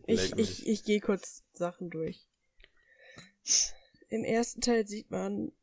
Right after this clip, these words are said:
Speaker 1: äh, irgendwann so eine random Szene, wo eigentlich theoretisch ist es, ist es Voldemort, wie er mit seinem Zauberstab zu den Potters geht und die, die Leute da, äh, umbringen will.
Speaker 2: Äh.
Speaker 1: Dann
Speaker 2: Ach, halt
Speaker 1: haben
Speaker 2: die
Speaker 1: wir
Speaker 2: Fresse.
Speaker 1: das Gesicht, aber wahrscheinlich ist das dieselbe Person.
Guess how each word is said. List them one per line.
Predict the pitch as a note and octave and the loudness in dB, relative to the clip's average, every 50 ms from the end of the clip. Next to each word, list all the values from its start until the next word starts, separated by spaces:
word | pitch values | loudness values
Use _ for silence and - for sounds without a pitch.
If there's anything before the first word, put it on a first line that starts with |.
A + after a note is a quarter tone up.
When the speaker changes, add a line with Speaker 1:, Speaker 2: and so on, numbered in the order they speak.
| _ _ _ _ _ _ _ | _ _ _ _ _ _ _
Speaker 1:
äh, | - G3 F#3+ F#3 F3+ F3+ F3 F3 - - | -6 -4 -2 -2 0 0 0 -2 -2 -2
irgendwann | - G3 G3 G3 G3 G3 - F#3+ F#3+ F#3+ | -2 -2 -2 -2 -4 -4 -4 -4 -4 -4
so | F#3+ - | -4 -4
eine | F#3+ G3 F#3+ F#3 | -4 -2 -2 0
random | F3 F3 F#3+ F#3+ F#3 G3 - | 0 0 -2 -2 -4 -2 0
Szene, | - - - F#3 F#3+ G3 G3 F#3+ F3+ F#3 | 0 0 0 0 -2 -2 -2 -4 -4 -4
wo | F3+ F3 | -4 -2
eigentlich | - F3+ F#3 F#3 F#3+ G3 F#3+ - | -2 -2 -2 -4 -4 -8 -8 -6
theoretisch | - - G#3 G3 G#3+ - B3 A3 | -4 -4 -4 -2 -4 -2 -2 -2
ist | G#3 F#3+ | -2 -2
es, | F#3+ F#3 - - _ _ _ _ - | -2 -4 -6 -8 _ _ _ _ -8
ist | - G#3 G3 | -4 -2 -2
es | G3+ G3+ - | 0 0 0
Voldemort, | - F#3+ G#3 A3 G#3 G#3 G#3+ A#3 - - - - - - | 0 0 0 0 -2 -2 -2 -2 -2 -6 -12 -18 -18 -14
wie | G3+ G#3 G#3+ | -6 -2 -2
er | G#3 | -2
mit | G3+ G3+ G#3 - | -2 -2 -4 -2
seinem | - F#3+ F#3+ | -2 -2 0
Zauberstab | - - G#3+ G3 G#3 G#3+ - - G#3+ G#3 G#3 - - - | 0 2 2 2 0 0 0 0 0 0 0 -2 -4 -4
zu | - - A#3 | -4 -2 -2
den | G3+ G#3 G#3 G#3 G#3 G3+ - - - - | 0 0 -2 -2 -2 -4 -6 -10 -10 -4
Potters | - A#3+ A#3 - G#3+ G#3+ - | -2 -2 0 0 0 0 -2
geht | - G3+ G#3 - | -2 -4 -4 -4
und | - G#3 G3 - - - - | -4 -4 -4 -8 -10 -8 -6
die, | G#3 G3 G3 - - F#3+ | -6 -4 -6 -6 -8 -8
die | G3 G3+ F#3+ | -6 -4 -2
Leute | G#3 G3+ G3+ - F#3 | 0 0 0 0 0
da, | F#3+ F#3 F#3 F#3+ F#3 - - _ | 0 0 0 -2 -4 -4 -6 _
äh, | - - - | -8 -4 0
umbringen | - G#3 G#3 F#3+ G3 G3+ G3+ G3+ | 0 0 2 2 0 -2 0 2
will. | G#3+ A#3 C4 D4 - - - - - - _ _ _ _ _ | 4 4 4 2 -2 -12 -18 -18 -18 -20 _ _ _ _ _
Speaker 2:
Äh. | - F3 E3+ F3+ E3 D3+ D#3 - D3 C#3 | 4 6 6 8 6 6 4 2 2 0
Speaker 1:
Dann | - G#3 G3+ - G#3+ G#3+ A3 - - | 0 -2 -2 -4 -6 -6 -8 -8 -4
Speaker 2:
Ach, | - - - - G3+ | -4 -2 0 0 2
halt | G3 G3+ G#3+ | 0 0 0
Speaker 1:
haben | G3+ G#3+ | -2 -2
Speaker 2:
die | G#3+ | 0
Speaker 1:
wir | G#3+ G#3 G3+ | 0 0 0
Speaker 2:
Fresse. | G3 - - - - - | -2 -4 -8 -12 -4 0
Speaker 1:
das | - A#3 A3 - | 2 2 4 6
Gesicht, | A#3 A3 - A#3 C#4 D4+ - | 8 10 10 10 8 6 6
aber | C4+ A3+ A3 G#3+ | 6 4 6 6
wahrscheinlich | A3 - - A#3+ B3+ B3 - | 6 6 8 8 6 6 6
ist | C4 - - - | 2 4 6 6
das | A3+ A#3+ - | 6 6 6
dieselbe | - B3+ G3+ G3+ G3 G3+ A#3+ D4+ | 4 4 6 6 6 6 4 4
Person. | D4+ - D#4+ D#4+ D#4 D#4+ E4+ E4+ F4 F4+ F4 F4 | 2 2 2 2 2 2 0 -2 -2 -2 -2 -4